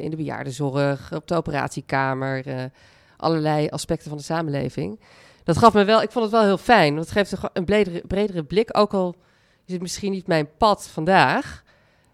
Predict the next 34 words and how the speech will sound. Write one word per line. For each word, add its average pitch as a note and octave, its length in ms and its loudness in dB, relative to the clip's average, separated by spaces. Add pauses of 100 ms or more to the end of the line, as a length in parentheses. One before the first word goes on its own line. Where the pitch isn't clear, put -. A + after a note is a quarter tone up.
(120)
Eh, D#3 920 -6
ik F3 220 -6
vind - 20 2
het G#3 160 6
wel G3+ 100 4
belangrijk F3+ 300 2
om E3 60 -8
die D#3+ 100 -6
brede E3 200 0
blik D3+ 180 -4
te - 100 -4
hebben. E3+ 380 0 (300)
En F3 100 -6
er F3 60 0
was F3+ 200 0
één E3+ 320 0
zuster, A3+ 580 -2 (120)
dat D3+ 100 -10
was D3 120 -8
onze D3 160 -6
directrice. F#3 540 -6 (480)
Ze - 120 -8
heette D#3+ 180 -2
zuster D#3 300 -2
Margaret, G3 600 0
was D#3 160 -14
een, C#3 200 -8
eh, C#3+ 160 -10
non G3 300 0
met F#3+ 160 -6
een D3+ 60 -8
glazen E3+ 420 -8
oog. A3+ 340 -2 (680)
Ehm, D3 800 4